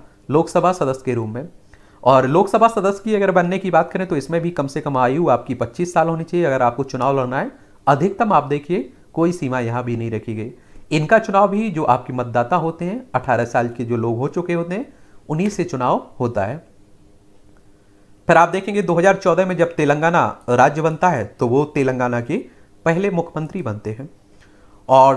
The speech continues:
तेरह दिसंबर दो हज़ार अठारह को यहाँ पुनः चुनाव होता है और आप देखेंगे कि यहाँ तेलंगाना के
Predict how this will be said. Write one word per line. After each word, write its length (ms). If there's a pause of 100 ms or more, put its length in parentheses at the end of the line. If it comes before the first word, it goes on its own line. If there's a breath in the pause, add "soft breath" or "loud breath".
(160)
तेरह 340
दिसंबर 540
दो 160
हज़ार 240
अठारह 420
को 360
यहाँ 180
पुनः 300
चुनाव 320
होता 240
है 140 (800 soft breath)
और 160
आप 140
देखेंगे 420
कि 220
यहाँ 360
तेलंगाना 480
के 220